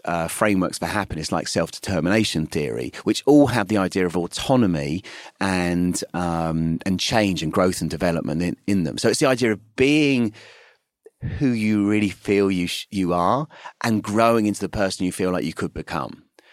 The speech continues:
And so the magic of, of going on a park run is, for a start, there's, um,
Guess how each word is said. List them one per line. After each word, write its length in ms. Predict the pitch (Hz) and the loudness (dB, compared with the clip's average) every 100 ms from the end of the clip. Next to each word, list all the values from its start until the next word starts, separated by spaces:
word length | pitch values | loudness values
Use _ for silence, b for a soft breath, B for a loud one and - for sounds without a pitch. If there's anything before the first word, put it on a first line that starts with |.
| B B | B B
And 100 | 104 | -2
so 80 | 120 | 0
the 80 | 120 | 2
magic 380 | 123 165 160 120 | 4 2 0 0
of, 220 | 104 - | 0 -2
of 120 | 104 95 | -6 -2
going 200 | 104 92 | 0 0
on 60 | |
a 60 | 82 | -2
park 360 | - 180 147 - | 0 0 0 -2
run 180 | 69 | -4
is, 180 | 76 82 B B - | -4 -6 B B -6
for 80 | |
a 40 | 104 | -2
start, 200 | 185 156 | 0 2
there's, 240 | 110 92 - | 0 -2 -6
um, 400 | 90 85 80 | -4 -2 -4